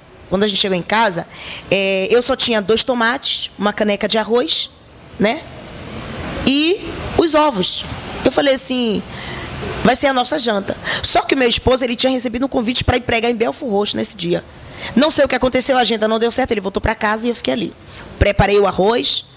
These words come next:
falei, "Vou fazer uma omeletezinha, uma saladinha de tomate, a gente come, glória a Deus, vamos dormir."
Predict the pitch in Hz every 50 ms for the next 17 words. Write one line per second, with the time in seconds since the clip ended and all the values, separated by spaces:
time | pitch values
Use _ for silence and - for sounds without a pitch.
0 | - - - - - - - 196 190 185 180 180 - 180 170 185 180 180 185 196
1 | 190 185 190 - 208 190 214 277 285 277 - - 190 185 190 185 - 185 175 165
2 | - - 226 214 196 202 208 - 208 196 214 214 - - - 202 196 208 240 269
3 | 349 - - - 208 185 202 - 240 233 190 190 175 180 185 190 302 349 359 -
4 | - -